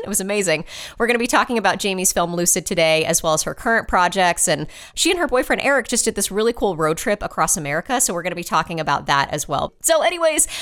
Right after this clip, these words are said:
please enjoy this conversation today. I hope it leaves you feeling inspired. Jamie Monahan, welcome to Celebrate People. I'm so excited to get to celebrate you today. Before we even get started with things, I wanna know about this epic road trip that you and Eric just went on, where you went all across the country.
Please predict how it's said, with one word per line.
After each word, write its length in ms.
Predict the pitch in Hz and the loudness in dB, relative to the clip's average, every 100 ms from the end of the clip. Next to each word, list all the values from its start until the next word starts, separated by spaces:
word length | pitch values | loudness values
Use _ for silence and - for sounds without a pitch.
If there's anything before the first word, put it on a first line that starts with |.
| - | -8
please 340 | - 320 320 320 | -6 -2 0 0
enjoy 300 | 294 269 247 | 0 2 2
this 120 | 254 | 2
conversation 600 | 269 202 208 196 185 - | 0 0 0 -2 -2 -4
today. 360 | - 180 175 - | -2 2 2 0
I 80 | |
hope 200 | 175 180 | -2 -6
it 80 | - | -8
leaves 180 | 175 - | -10 -8
you 60 | 196 | -12
feeling 420 | - 160 165 190 | -8 -6 -6 -6
inspired. 640 | 214 - - - - - - _ _ _ | -2 -2 -4 -8 -10 -10 -16 _ _ _
Jamie 260 | - 269 330 | 2 4 6
Monahan, 440 | 311 277 311 247 | 4 6 6 6
welcome 300 | 214 196 294 | 6 4 4
to 60 | 359 | 2
Celebrate 440 | - 240 208 220 | 6 6 6 4
People. 360 | 254 247 214 220 | 4 4 6 6
I'm 120 | 202 | 4
so 240 | 254 214 175 | 2 4 4
excited 380 | - 233 220 226 | 4 4 4 4
to 60 | |
get 140 | - - | 2 2
to 80 | |
celebrate 440 | 180 220 208 208 190 | 2 4 4 2 2
you 140 | 202 | 0
today. 400 | - 196 185 190 - - - | 2 4 6 4 -2 -18 -2
Before 260 | 208 220 233 | 2 4 4
we 120 | 262 | 4
even 180 | 233 254 | 4 4
get 160 | 247 | 4
started 320 | - 196 185 170 | 4 4 4 2
with 100 | 160 | 2
things, 380 | 156 151 143 - | 2 2 0 2
I 80 | |
wanna 180 | 175 202 | 4 4
know 120 | 208 | 2
about 160 | 185 175 | 2 2
this 140 | 180 - | 0 -4
epic 260 | 156 175 | -4 -2
road 160 | 151 147 | -2 0
trip 280 | 156 143 - | 0 0 0
that 120 | 147 | 0
you 220 | 156 151 | 0 -2
and 120 | - | -2
Eric 280 | 147 147 - | 2 2 0
just 180 | 165 - | -8 -6
went 140 | 156 | -4
on, 240 | 135 139 139 | -4 -6 -6
where 100 | 151 | -2
you 80 | |
went 140 | 147 - | 0 4
all 160 | 185 | 4
across 240 | 240 320 - | 6 2 2
the 40 | |
country. 520 | - 214 247 226 220 | 0 0 4 4 4